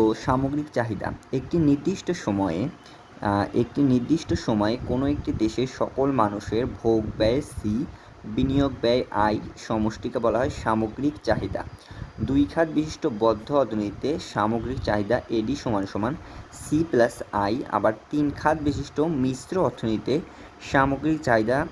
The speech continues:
এডি সমান সি প্লাস আই প্লাস জি, চার খাত বিশিষ্ট মু-, মুক্ত অর্থনীতিতে সামগ্রিক চাহিদা এডি সমান সি প্লাস আই প্লাস জি প্লাস এক্স মাইনাস এম।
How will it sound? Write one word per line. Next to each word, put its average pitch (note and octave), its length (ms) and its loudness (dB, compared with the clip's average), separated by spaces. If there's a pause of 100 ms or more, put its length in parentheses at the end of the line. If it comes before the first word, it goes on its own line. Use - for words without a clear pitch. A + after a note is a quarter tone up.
(200)
এডি B2+ 240 0
সমান B2 280 -2
সি - 260 -4
প্লাস D3+ 300 2 (140)
আই G2+ 200 2
প্লাস A2 260 2 (120)
জি, A#2 140 -2 (520)
চার D3 280 6
খাত F3 160 -4
বিশিষ্ট D3+ 400 -2
মু-, C3+ 480 -2
মুক্ত C3+ 420 -2
অর্থনীতিতে A#2+ 600 2 (460)
সামগ্রিক C#3 480 0
চাহিদা A#2 400 2
এডি B2 260 -2
সমান A#2 320 0 (540)
সি E3+ 400 0
প্লাস D3+ 280 2 (140)
আই A#2+ 200 2
প্লাস C3 280 0 (120)
জি B2+ 280 -4
প্লাস A#2+ 280 0 (1000)
এক্স D#3 260 2
মাইনাস B2+ 340 2 (180)
এম। A2 200 0